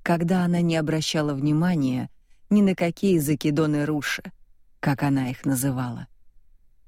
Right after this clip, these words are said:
«Я могу посмотреть в интернете», сказала Иеруша,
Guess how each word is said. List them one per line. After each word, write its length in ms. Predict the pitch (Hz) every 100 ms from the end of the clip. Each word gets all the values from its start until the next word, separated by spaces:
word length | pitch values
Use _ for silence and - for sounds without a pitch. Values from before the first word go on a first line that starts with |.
| - - - - -
«Я 200 | - 214
могу 240 | 208 214 220
посмотреть 560 | 233 - 233 214 233
в 60 | 233
интернете», 640 | 233 254 226 175 180 185 185 - - - - _ - - _ -
сказала 500 | - 160 139 143 143
Иеруша, 680 | - 143 139 143 165 -